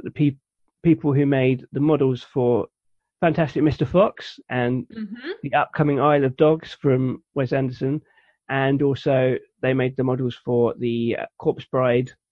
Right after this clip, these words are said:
Speaker 1: the Tim Burton film, and they do a lot of model making for stop-motion show,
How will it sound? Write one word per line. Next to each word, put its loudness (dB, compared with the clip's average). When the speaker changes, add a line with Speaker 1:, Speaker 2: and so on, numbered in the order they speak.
Speaker 1:
the -10
Tim -4
Burton 0
film, -4
and -2
they 2
do 4
a 4
lot 4
of 0
model 2
making -2
for -2
stop-motion -2
show, -2